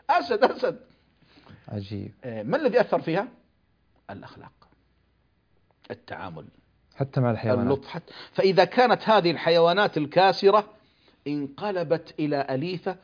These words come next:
Speaker 1: بسبب إيش؟ بسبب المعاملة، فكيف بالإنسان؟
Speaker 2: جميل يا شيخ.
Speaker 1: ولذلك النبي يقول: "خيركم خيركم لأهله وأنا خيركم لأهلي". هذا أريد أن أنبه هذه القضية، أنه أولى الناس بأخلاقنا الأقرب الناس إلينا.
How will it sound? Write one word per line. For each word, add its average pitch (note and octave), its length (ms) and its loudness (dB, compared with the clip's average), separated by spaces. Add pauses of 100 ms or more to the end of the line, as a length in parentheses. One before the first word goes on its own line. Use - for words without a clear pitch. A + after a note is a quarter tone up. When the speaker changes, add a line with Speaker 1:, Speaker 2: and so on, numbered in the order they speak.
(300)
Speaker 1:
بسبب D#3 380 2
إيش؟ F3 380 0 (340)
بسبب A2+ 380 -6
المعاملة، B2+ 640 -8 (680)
فكيف C4 380 -8
بالإنسان؟ D3 520 -6 (480)
Speaker 2:
جميل G2 200 -12
يا - 60 -18 (100)
شيخ. - 160 -20 (240)
Speaker 1:
ولذلك A3+ 360 6
النبي G#3+ 180 2
يقول: F3+ 240 2
"خيركم E3+ 500 2
خيركم D#3 400 0
لأهله C#3+ 380 2 (440)
وأنا A#2+ 220 -4
خيركم A#2 400 -2
لأهلي". B2+ 320 -2
هذا C#3 160 -2
أريد D#3+ 240 2
أن C#3+ 100 -2
أنبه E3 520 0
هذه E3 80 2
القضية، F3+ 480 2 (320)
أنه D3+ 240 -6
أولى A3 260 6
الناس F3+ 320 0
بأخلاقنا D#3 680 0 (560)
الأقرب C3+ 520 -6
الناس G#2 320 -12
إلينا. D#2 300 -20